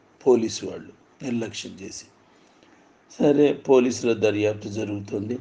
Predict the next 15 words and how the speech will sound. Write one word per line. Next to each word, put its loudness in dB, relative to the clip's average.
నెలలు 2
గడుస్తున్నా -2
కూడా 0
జాడలేదు. 0
ఇక -8
వడిసెన 4
సుమతి -2
అనుకున్నాడు -6
కవి, -4
పోయినవి -2
పోయినట్టే -6
అనుకుని. -14
ఐదు 6
నెలల 4
తర్వాత -4